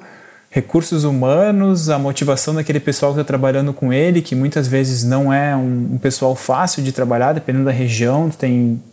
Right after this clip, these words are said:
tem níveis de escolaridade extremamente heterogêneos.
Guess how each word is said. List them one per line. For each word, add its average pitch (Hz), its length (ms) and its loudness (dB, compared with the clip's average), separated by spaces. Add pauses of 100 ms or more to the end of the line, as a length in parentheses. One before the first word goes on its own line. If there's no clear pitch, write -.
tem 123 140 0
níveis 139 360 2
de 123 60 -4
escolaridade 127 680 0
extremamente 139 500 -2
heterogêneos. 139 960 0